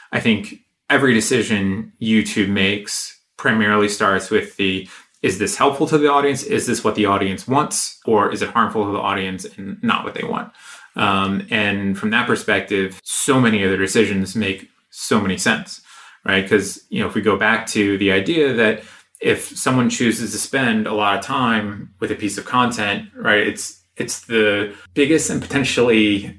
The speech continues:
one of the only kind of true data points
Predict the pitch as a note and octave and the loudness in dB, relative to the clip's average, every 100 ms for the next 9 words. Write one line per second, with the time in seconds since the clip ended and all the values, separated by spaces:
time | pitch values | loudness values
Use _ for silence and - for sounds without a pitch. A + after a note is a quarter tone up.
0 | _ C3+ A2 G#2 - - F3 E3+ B2+ A2 | _ 0 2 2 -2 0 2 2 4 2
1 | A2 A#2 G#2+ - - C#3+ C#3+ C3+ A#2+ A2+ | 2 -2 -2 -4 0 2 4 4 2 2
2 | A#2 A#2 A#2 G#2 F#2+ F#2+ F2+ - | 2 2 0 -4 -4 -4 -6 -12